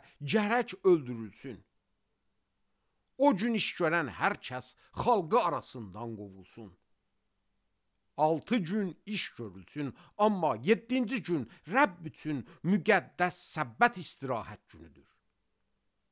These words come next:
O gün iş görən hər kəs gərək öldürülsün." İsrail övladları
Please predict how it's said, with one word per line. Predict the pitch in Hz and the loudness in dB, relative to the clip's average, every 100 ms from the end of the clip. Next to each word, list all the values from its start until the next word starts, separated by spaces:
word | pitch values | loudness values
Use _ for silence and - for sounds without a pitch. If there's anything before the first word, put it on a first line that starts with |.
| _ _ _ | _ _ _
O | 208 196 | 8 8
gün | 160 180 | 6 0
iş | - - | 0 -2
görən | 147 139 131 98 | -2 0 -2 -2
hər | 196 240 - | 0 0 -2
kəs | 139 127 - _ _ - | -8 -8 -10 _ _ -12
gərək | 135 113 110 - | -8 -8 -10 -14
öldürülsün." | 107 92 82 80 80 - _ _ _ _ _ _ _ _ _ _ _ _ _ _ | -20 -18 -20 -20 -20 -20 _ _ _ _ _ _ _ _ _ _ _ _ _ _
İsrail | 151 - 165 208 233 | -4 0 6 8 10
övladları | 226 175 196 170 185 196 | 10 10 4 4 2 2